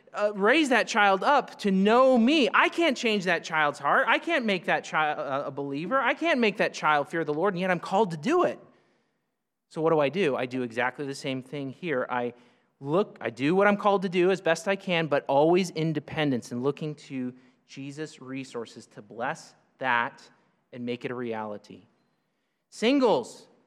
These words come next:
Let's talk about singles. We talk about husband and wives and parents. It's hard living in this world with all the sexual immorality to stay pure and to wait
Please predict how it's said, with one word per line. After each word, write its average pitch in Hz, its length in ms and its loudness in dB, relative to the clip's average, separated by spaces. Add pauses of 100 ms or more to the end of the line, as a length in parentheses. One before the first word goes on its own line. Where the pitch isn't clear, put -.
Let's - 80 -20
talk 208 120 0
about 196 180 -2
singles. 214 340 0
We 147 80 -8
talk 196 140 2
about 180 160 0
husband 190 300 0
and 175 80 -2
wives 185 200 0
and 170 80 -8
parents. 202 480 -2 (400)
It's 254 200 2
hard 226 580 6
living 208 320 2
in 208 180 2
this 233 220 2
world 214 640 4
with 185 160 -2
all 190 180 4
the 202 80 0
sexual 226 420 0
immorality 180 540 4
to 160 120 -8
stay 214 320 2
pure 175 420 4
and 170 180 2
to 180 100 0
wait 170 560 2